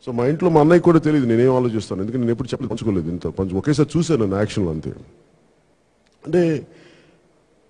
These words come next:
ప్రజారాజ్య పార్టీలో కూడా నేను ఎందుకు వెనక తీసుకున్నానంటే, నేను ఎప్పుడు ఒక్క నాయకుడినే నమ్ముతాను, ఒక్కరి ఆలోచన విధానం, ఒక్కరి ముందుండి నడిపిస్తే అది సంపూర్ణంగా దాని లాజికల్ ఎండ్కి రీచ్ అవ్వాలి.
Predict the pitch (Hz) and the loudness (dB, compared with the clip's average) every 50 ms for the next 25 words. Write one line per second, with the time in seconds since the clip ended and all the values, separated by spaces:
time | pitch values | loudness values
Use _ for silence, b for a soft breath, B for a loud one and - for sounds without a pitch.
0 | _ - 113 143 156 208 208 196 196 196 185 180 170 175 180 175 175 170 170 175 | _ -2 0 6 6 6 6 6 4 4 2 0 0 0 0 0 0 0 0 0
1 | 180 175 165 147 135 143 180 196 214 185 170 180 165 160 160 175 165 170 170 165 | 0 2 2 2 2 0 0 -2 -2 -2 -2 2 4 4 4 4 4 2 2 4
2 | 165 160 151 143 135 131 123 - 175 160 - - 165 156 147 143 139 131 117 131 | 4 4 4 4 2 0 0 -2 -6 -6 -6 -2 0 2 2 2 2 2 2 2
3 | 120 127 131 139 135 151 147 - 156 151 135 139 139 - 175 170 170 170 165 165 | 2 2 2 2 2 2 0 0 0 2 2 2 2 2 0 2 2 2 0 0
4 | 165 156 139 120 113 107 90 - 76 60 - - _ _ _ _ _ - 127 - | -2 -2 -2 -4 -4 -6 -8 -10 -12 -12 -14 -20 _ _ _ _ _ -6 -6 -2
5 | - 185 175 170 143 - 143 160 165 160 156 156 151 139 127 120 107 107 107 98 | 2 4 6 6 6 6 6 6 6 6 4 2 0 0 0 0 0 -2 -2 -4
6 | 82 82 - _ _ _ _ _ _ _ - - - 175 175 160 160 180 208 208 | -4 -8 -16 _ _ _ _ _ _ _ -6 -2 4 6 6 8 8 6 6 6
7 | 214 190 180 170 160 165 - 156 175 160 - - 139 131 135 139 135 B B B | 4 4 6 6 6 4 4 2 2 0 2 2 4 4 4 2 0 B B B
8 | B - 131 - - 156 175 165 - 202 196 185 185 180 165 139 139 135 131 120 | B -2 -2 2 2 0 0 2 2 2 4 4 4 2 4 2 4 2 4 4
9 | 131 139 185 180 170 202 - 175 160 160 165 156 131 127 147 - - 120 98 82 | 4 4 4 4 4 2 2 2 2 2 0 0 -2 -2 -4 -2 -4 -4 -4 -4
10 | 73 - - | -6 -10 -14